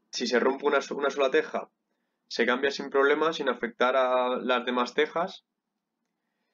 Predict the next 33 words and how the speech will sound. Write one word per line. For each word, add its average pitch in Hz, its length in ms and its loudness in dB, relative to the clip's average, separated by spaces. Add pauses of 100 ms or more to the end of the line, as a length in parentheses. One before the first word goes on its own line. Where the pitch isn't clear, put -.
(320)
Y 117 180 2
su 113 80 -6
instalación, 127 800 2
tanto 127 260 0
en 120 60 -4
tejados 131 460 0
con 135 140 -4
inclinación 135 720 0 (180)
como 113 300 2
sin 110 180 -2
ella. 104 300 -4 (580)
Bueno, 113 340 10
pues 107 200 -4
ahora 127 180 2
voy 131 140 8
a 120 40 6
pasar 127 300 6
a 127 100 8
contaros 131 440 8
las 117 160 6
in-, 110 180 0
los 104 400 4
inconvenientes 110 680 4
de 120 80 2
las 95 140 -2
tejas. - 400 -8 (800)
El 113 160 2
primero 123 320 8
sería 107 380 0 (240)
una 123 160 4
tecnología 110 680 2
más 120 300 2
cara 147 360 2